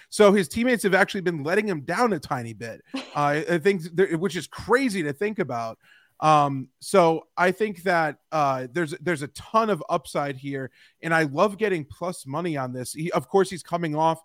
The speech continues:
Speaker 1: a triple-double. It was a little fluky, of course, 'cause he got his final rebound with, like, three seconds to go when the game was already over, but he did get a triple-double in his last
Speaker 2: Yeah.
Speaker 1: game. So you have to think he's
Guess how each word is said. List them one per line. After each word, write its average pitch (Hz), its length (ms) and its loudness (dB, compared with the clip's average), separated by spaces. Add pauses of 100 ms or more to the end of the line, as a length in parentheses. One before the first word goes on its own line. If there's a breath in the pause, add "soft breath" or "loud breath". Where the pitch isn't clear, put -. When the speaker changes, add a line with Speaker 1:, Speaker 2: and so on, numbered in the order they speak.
(260 soft breath)
Speaker 1:
a 151 80 -2
triple-double. 160 760 0
It 151 60 0
was 143 120 -6
a 156 40 -6
little 156 240 -6
fluky, 165 480 0
of 143 160 -6
course, 143 260 -6
'cause 139 140 -10
he 127 80 -8
got 135 220 0
his 135 120 -6
final 139 380 -4
rebound 127 580 -6 (300 soft breath)
with, 143 220 -4
like, 127 220 -2
three 156 280 -2
seconds 143 400 -2
to 147 140 -6
go 139 320 2
when 127 180 -2
the 131 80 -2
game 135 220 -4
was 120 100 -4
already 127 380 -2
over, 180 460 2 (280 soft breath)
but 196 100 4
he 208 120 2
did 240 200 2
get 277 140 8
a 220 60 8
triple-double 190 680 2
in 151 60 -2
his 143 120 -4
last 185 300 -2
Speaker 2:
Yeah. 214 120 -4
Speaker 1:
game. 117 180 -12
So 170 100 -6
you 175 80 2
have 214 140 2
to 208 80 -6
think 185 260 -4
he's 143 360 -8